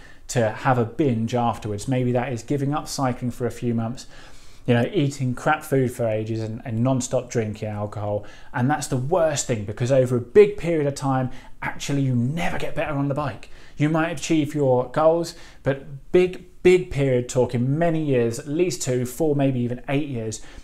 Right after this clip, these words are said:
actually, working with a coach who actually wants you to see those gains over that period of time, um, is the best way to see those improvements. And that's why I've got athletes who've been with me five or six years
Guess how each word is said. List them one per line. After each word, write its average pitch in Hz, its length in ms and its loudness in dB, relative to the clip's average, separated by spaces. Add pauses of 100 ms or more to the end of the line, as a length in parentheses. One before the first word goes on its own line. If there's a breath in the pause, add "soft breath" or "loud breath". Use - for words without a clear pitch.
(240 loud breath)
actually, 180 600 -2 (240 loud breath)
working 190 360 2
with 170 100 -2
a 160 60 -4
coach 143 340 0
who 131 120 -4
actually 127 280 -2
wants 143 500 -2
you 151 120 0
to 139 120 -4
see 127 260 -2
those 117 220 0
gains 113 300 -4
over 107 180 -4
that 107 200 -6
period 110 200 -4
of 107 80 -10
time, 107 340 -6 (260 loud breath)
um, 110 420 -4 (220)
is 156 260 0
the 135 80 -4
best 127 320 -4
way 113 160 0
to 107 140 -6
see 104 240 -6
those 101 240 -8
improvements. 113 480 -6
And 123 120 0
that's 143 200 0
why 127 120 0
I've 117 100 -4
got - 100 -8
athletes 117 400 -6
who've 107 100 -6
been 110 140 -4
with 110 160 -6
me 101 80 -6
five 143 260 -2
or 131 60 -2
six - 340 -8
years 107 280 -6